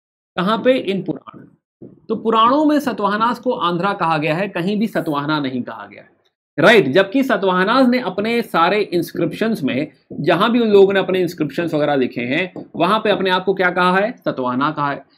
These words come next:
इंस्क्रिप्शंस में उन्होंने कभी आंध्रा नहीं कहा गया, कहा है। But again, as per the story we understand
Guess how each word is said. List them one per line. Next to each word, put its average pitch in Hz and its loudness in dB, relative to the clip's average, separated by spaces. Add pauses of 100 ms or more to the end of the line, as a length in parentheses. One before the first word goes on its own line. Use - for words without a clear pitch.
(140)
इंस्क्रिप्शंस 247 2
में 269 8
उन्होंने 247 4
कभी 226 0
आंध्रा 143 0
नहीं 135 0
कहा 123 -4
गया, 117 -10 (440)
कहा 131 2
है। 123 -4
But 208 0
again, 226 2
as 196 -2
per 220 -2
the 208 0
story 196 4
we 196 2
understand 180 -2